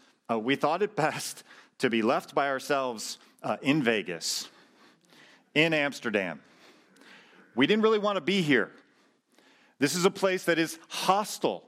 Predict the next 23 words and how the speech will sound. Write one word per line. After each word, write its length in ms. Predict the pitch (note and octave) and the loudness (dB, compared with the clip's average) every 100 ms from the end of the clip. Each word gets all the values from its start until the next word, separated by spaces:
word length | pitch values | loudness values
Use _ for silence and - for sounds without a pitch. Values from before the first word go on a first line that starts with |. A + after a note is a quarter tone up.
| _ _ _ _ _ _ | _ _ _ _ _ _
to 100 | E3+ | 0
the 100 | C3+ | 2
gospel 800 | G#2+ C3+ E3+ - - F#3 F3 - - | 2 0 0 -4 -2 -2 -4 -10 -8
and 140 | B2+ | -6
to 80 | A#2 | -4
Christians. 720 | - D#3 - C3 F2 - - - _ _ _ _ _ _ _ _ _ - - - - | 0 -2 0 -4 -4 -6 -8 -10 _ _ _ _ _ _ _ _ _ -20 -20 -20 2
But 180 | D3+ D3 | 2 2
our 200 | D#3 D3+ | -2 0
longing, 680 | C#3+ E3+ A3 G#3 F#3 F3+ F3 - - | -2 0 0 -2 -2 -2 -6 -16 -10
w-, 220 | D#3+ D3 | -2 0
we 140 | D3+ F3+ | 2 2
couldn't 280 | - G#3+ G3 | 4 2 2
stand 540 | - - G3 G#3+ A#3+ | 0 2 4 4 4
it 120 | B3+ | 2
any 180 | G#3+ G#3 | 0 0
longer. 600 | F3 F3+ F3+ A2+ F2 E2 _ _ _ _ - - - _ | 0 -2 -2 -4 -6 -8 _ _ _ _ -20 -20 -20 _
So 240 | - - D#3 | -2 2 2
we," 600 | C#3+ G3+ A3+ F3 D#3 E3 | 0 2 4 4 4 2
and 80 | |
I'm 120 | D#3+ E3+ | -2 0
taking 320 | G3+ G3 F3 | 0 0 0
this 240 | D#3+ D#3 | -2 -4
as 580 | - D3 C3+ C3+ B2+ - | -4 -2 -2 -4 -8 -10